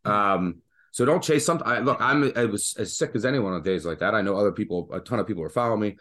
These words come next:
I'm losing a ton of money, but you gotta eat those days some-, sometimes, and just don't chase the late game. So yeah, that was my Saturday. Couldn't even watch all the games, s-, in rest areas, just begging for a win. I remember the,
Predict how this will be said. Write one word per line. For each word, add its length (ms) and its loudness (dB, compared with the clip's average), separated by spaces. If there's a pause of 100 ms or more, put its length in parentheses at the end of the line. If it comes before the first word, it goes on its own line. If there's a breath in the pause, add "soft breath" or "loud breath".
(180 loud breath)
I'm 160 0
losing 220 2
a 40 -4
ton 180 -6
of 60 -4
money, 300 0 (160 soft breath)
but 80 -2
you 60 2
gotta 160 0
eat 160 -2
those 160 4
days 240 0
some-, 300 -6
sometimes, 560 -2
and 160 -4
just 200 -2
don't 240 0
chase 280 -2
the 80 -8
late 240 -4
game. 260 -6 (420 soft breath)
So 120 -2
yeah, 320 2
that 180 2
was 140 4
my 420 4
Saturday. 720 0 (300)
Couldn't 200 2
even 200 4
watch 280 2
all 160 4
the 80 2
games, 640 -2
s-, 240 -14
in 200 0
rest 320 0
areas, 560 2
just 280 -10
begging 320 2
for 200 -2
a 120 -2
win. 300 0
I 80 4
remember 240 2
the, 160 2